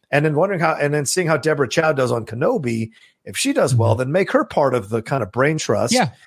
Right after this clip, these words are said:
Speaker 1: And put all these people in, and maybe Rick Famuyiwa, who, who did a great job directing a couple episodes of, of Mandalorian as well,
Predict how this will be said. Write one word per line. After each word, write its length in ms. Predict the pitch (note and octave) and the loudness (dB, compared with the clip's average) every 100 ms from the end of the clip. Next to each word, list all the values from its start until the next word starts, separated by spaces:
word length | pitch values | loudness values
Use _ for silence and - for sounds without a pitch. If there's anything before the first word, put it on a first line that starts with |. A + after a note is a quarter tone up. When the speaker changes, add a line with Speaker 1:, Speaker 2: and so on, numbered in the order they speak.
| _ - | _ -4
Speaker 1:
And 200 | C#3 D3 - - | -4 -4 -8 -2
put 180 | G#3+ | -2
all 220 | - A3 B3 | 0 0 -2
these 120 | - | -2
people 300 | A3+ G3 D#3+ | -4 -2 0
in, 140 | G3 | 0
and 80 | C#3 | 0
maybe 180 | D#3 E3 | 0 0
Rick 220 | D3+ - | -2 -2
Famuyiwa, 580 | F3+ E3+ D3+ D#3+ F#3+ E3 | -2 0 0 0 0 0
who, 260 | C3 - | -2 -6
who 80 | B2+ | -8
did 160 | C3 C3+ | -4 -2
a 40 | |
great 200 | C3+ D3 | -2 -2
job 240 | D3+ C#3+ B2 | 0 0 0
directing 320 | C3 C#3 B2 | -2 -2 -2
a 40 | |
couple 200 | C#3 C3+ | -2 0
episodes 340 | B2+ - B2+ B2 | -4 -2 -2 -2
of, 140 | A2 - - - - | -8 -12 -20 -18 -8
of 140 | A2 | -4
Mandalorian 380 | C3 B2+ C3 B2+ | 0 0 0 -2
as 80 | A2+ | -2
well, 200 | - | -4